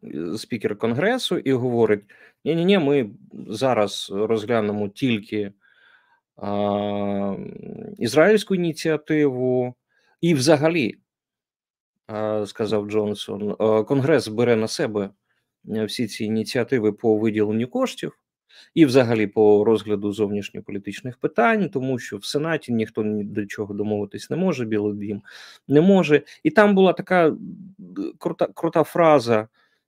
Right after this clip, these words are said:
а, що треба поспішати з наданням, е, коштів, е, Ізраїлю. А, поспіх потрібен і для швидкого, е, це я цитую,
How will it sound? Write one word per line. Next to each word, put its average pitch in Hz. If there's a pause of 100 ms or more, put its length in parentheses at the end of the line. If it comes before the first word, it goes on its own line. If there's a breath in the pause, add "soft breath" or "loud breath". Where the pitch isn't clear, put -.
(300)
а, 110 (400)
що -
треба 185
поспішати 160
з 101
наданням, 113 (100)
е, 107
коштів, - (100)
е, 107 (1120)
Ізраїлю. 120 (760 soft breath)
А, 104
поспіх 143
потрібен 104
і 117
для 113
швидкого, 127 (300)
е, 117 (140)
це 139
я 117
цитую, 107